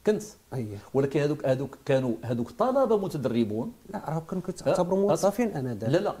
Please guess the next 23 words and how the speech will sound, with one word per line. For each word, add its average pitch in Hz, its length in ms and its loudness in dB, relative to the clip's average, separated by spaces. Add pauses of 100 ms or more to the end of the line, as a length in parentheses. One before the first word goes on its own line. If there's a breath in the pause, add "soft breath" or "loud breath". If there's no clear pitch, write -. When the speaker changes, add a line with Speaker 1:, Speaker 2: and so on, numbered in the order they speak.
Speaker 1:
كانوا 127 160 2
Speaker 2:
كان 196 80 8
Speaker 1:
طلبه، 220 120 8
Speaker 2:
مازال 262 180 10
ما 294 80 8
ترسب-، 175 560 -2
كان 208 180 4
مازال 220 200 6
ما 349 60 8
تفعلش 127 380 -4
المرسوم. 127 500 -2
Speaker 1:
لا، 123 120 4
لا، 151 100 4
كانوا 139 240 0
Speaker 2:
وكانوا 143 160 2
Speaker 1:
طلبه، 214 200 10
Speaker 2:
يناضلون 220 460 8
ضد 262 180 0
Speaker 1:
لا، 175 40 6
لا، - 80 8
Speaker 2:
المرسوم. 160 260 4
Speaker 1:
لا، 170 80 4
لا، 151 200 -2